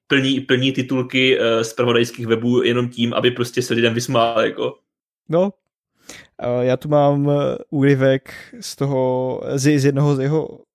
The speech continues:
Speaker 2: č-, příspěvků, který napsal na svém blogu, jo.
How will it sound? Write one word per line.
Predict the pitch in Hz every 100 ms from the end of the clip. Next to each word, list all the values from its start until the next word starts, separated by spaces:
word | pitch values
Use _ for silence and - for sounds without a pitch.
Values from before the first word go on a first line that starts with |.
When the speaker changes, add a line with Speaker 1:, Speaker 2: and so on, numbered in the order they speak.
| _ _ _
Speaker 2:
č-, | - - - -
příspěvků, | - 160 156 143 - 127 156 - - _
který | - 131 135
napsal | 135 - 135
na |
svém | - 139
blogu, | 131 135 123
jo. | 85 67